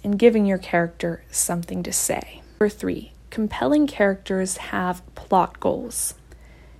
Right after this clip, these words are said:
Characters are not going to be compelling if they just sit around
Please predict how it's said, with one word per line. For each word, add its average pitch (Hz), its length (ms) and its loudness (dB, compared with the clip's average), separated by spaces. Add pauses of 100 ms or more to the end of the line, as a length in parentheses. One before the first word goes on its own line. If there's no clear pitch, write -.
(120)
Characters 262 540 0
are 220 140 -2
not 220 280 2
going 214 220 2
to 202 80 -2
be 196 100 -2
compelling 190 640 -4
if 185 160 -10
they 190 120 -2
just - 440 -6
sit - 280 -2
around 190 720 -2